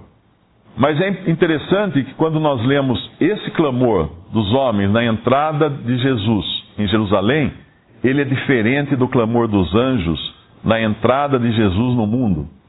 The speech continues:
quando ele se fez carne. Lá os anjos clamam: "Glória a Deus nas alturas, paz na terra." Aqui os anjos,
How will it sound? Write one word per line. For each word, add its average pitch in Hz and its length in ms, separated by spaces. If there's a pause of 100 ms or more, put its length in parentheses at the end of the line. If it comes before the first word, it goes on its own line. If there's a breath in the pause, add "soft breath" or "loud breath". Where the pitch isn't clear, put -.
(200)
quando 107 200
ele 101 140
se 107 100
fez 98 320
carne. 85 420 (320 loud breath)
Lá 135 220
os 127 160
anjos 147 400
clamam: 131 600 (400)
"Glória 180 460
a - 20
Deus 185 280
nas 165 160
alturas, 185 520 (560)
paz 180 280
na 143 140
terra." 73 420 (1160)
Aqui 110 240
os 123 180
anjos, 123 400